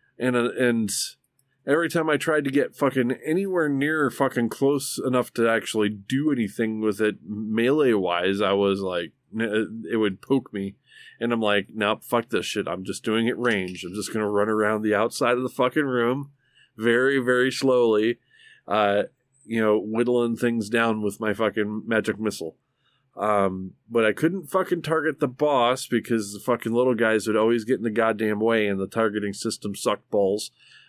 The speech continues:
Uh, so it would always lock onto the little guys, but not the boss. Um, so I had to, like, free shoot the fucking, uh, you know, wand at the fucking boss,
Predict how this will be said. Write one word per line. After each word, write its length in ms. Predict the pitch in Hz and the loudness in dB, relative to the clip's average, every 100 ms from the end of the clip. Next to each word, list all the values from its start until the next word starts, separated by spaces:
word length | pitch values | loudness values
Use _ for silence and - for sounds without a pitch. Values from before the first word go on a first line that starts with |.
| - | -4
Uh, 300 | 101 101 98 | -2 0 0
so 240 | 101 117 | 0 2
it 20 | 107 | 4
would 100 | 107 | 4
always 280 | 120 120 | 4 2
lock 280 | 123 117 117 | 2 2 2
onto 240 | 113 107 110 | 0 -2 -2
the 80 | |
little 240 | 107 127 127 | 0 2 2
guys, 300 | 120 113 110 | 2 2 0
but 140 | 110 | -4
not 200 | 117 117 | -4 -6
the 60 | 120 | -2
boss. 540 | 113 98 98 - - _ _ _ _ _ - | 0 0 -2 -6 -12 _ _ _ _ _ -4
Um, 540 | 101 104 101 98 98 | 0 2 2 0 -6
so 220 | - - 120 | -6 0 2
I 60 | |
had 200 | 117 117 101 | 2 0 -2
to, 140 | 117 | 0
like, 240 | 110 101 | 2 0
free 420 | - - - 208 214 | -4 -6 -2 -2 -2
shoot 400 | - 113 107 127 | -2 0 0 -2
the 100 | - | -6
fucking, 640 | 104 123 117 117 110 113 - 120 | 0 0 2 0 -2 -6 -6 -2
uh, 400 | 113 110 104 98 - - _ _ - | 0 2 2 -2 -8 -20 _ _ -6
you 100 | 127 | -2
know, 80 | 110 | 0
wand 520 | 113 151 147 120 110 | 2 2 2 0 0
at 180 | 123 123 | -2 -2
the 80 | |
fucking 380 | - 135 117 104 | 0 0 0 -2
boss, 540 | 104 120 98 98 - | 0 2 2 -2 -6